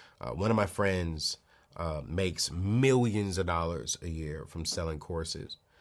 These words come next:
but this particular friend of mine, um, the course is solid.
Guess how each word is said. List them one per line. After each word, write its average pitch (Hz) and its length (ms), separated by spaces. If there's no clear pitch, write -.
but 87 340
this 98 140
particular 92 440
friend 87 260
of 82 80
mine, 78 480
um, 50 500
the 101 80
course 85 400
is 78 60
solid. - 420